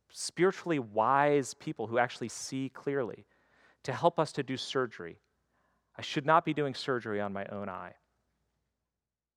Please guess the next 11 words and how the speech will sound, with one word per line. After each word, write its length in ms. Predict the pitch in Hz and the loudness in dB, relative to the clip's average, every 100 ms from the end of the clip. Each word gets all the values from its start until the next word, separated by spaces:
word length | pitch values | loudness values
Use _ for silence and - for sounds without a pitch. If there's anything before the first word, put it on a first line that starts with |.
| _ _ _ _ _ _ _ _ _ _ _ - | _ _ _ _ _ _ _ _ _ _ _ -6
But 100 | 147 | -6
secondly, 480 | - 196 190 170 135 | 2 4 4 2 0
remember 340 | 120 113 104 | 0 -2 -2
this. 480 | 95 87 - - - _ _ _ | -8 -10 -14 -18 -20 _ _ _
You 240 | 127 156 185 | -6 -4 -4
can 500 | - 160 156 160 160 | -6 -2 0 0 -2
admit 520 | 131 110 107 113 131 - | -6 -4 -2 0 0 -2
your 140 | 123 | -12
fault 400 | - - 101 92 _ | -12 -6 -4 -4 _
before 300 | 98 - 101 | -18 -10 -10
God, 280 | 87 78 | -8 -12